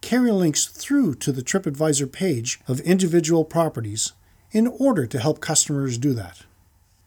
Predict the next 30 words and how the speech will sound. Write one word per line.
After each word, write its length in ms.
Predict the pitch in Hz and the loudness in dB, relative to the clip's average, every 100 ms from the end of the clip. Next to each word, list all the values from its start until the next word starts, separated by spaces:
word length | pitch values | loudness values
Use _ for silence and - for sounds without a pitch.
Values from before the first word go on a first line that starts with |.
| _ | _
Nevertheless, 880 | 143 147 175 214 247 202 123 - - - _ _ _ _ - | -2 0 0 0 2 0 -2 -6 -8 -14 _ _ _ _ -4
there 140 | 208 | -2
have 260 | 196 247 214 | 0 0 0
been 140 | 226 | 0
problems. 600 | - 180 131 101 92 - - _ _ _ _ - | 0 0 0 -6 -10 -10 -10 _ _ _ _ -2
It 100 | 165 | 0
has 180 | 233 | 0
been 140 | 220 233 | 0 -2
publicized 800 | - 269 254 196 - 131 123 - | -2 -2 2 0 0 -2 -4 -4
that 140 | 113 | -8
false 420 | - 175 247 - | -4 0 0 0
reviews 420 | 240 170 151 147 | 0 2 2 2
have 160 | 160 175 | -2 -2
been 160 | 208 190 | 0 -2
posted 420 | 220 220 - 180 | 0 0 0 -2
on 120 | 180 | 0
the 80 | 170 | 0
website, 420 | 165 147 - 107 - - - - | 0 0 -2 -6 -12 -20 -12 -2
both 240 | 175 175 | 0 0
by 140 | 160 139 | -2 -4
people 300 | - 160 156 | -2 -4 -4
trying 260 | - 147 | -2 -2
to 60 | 131 | 0
raise 400 | 123 139 131 123 | 2 2 2 0
the 100 | 127 | -4
perception 500 | 123 - 147 - 131 | -2 0 0 0 -2
of 100 | 110 | -2
their 160 | 117 | 0
own 160 | 156 254 | 2 2
property 500 | 247 131 127 151 208 | 0 -4 -2 -2 -2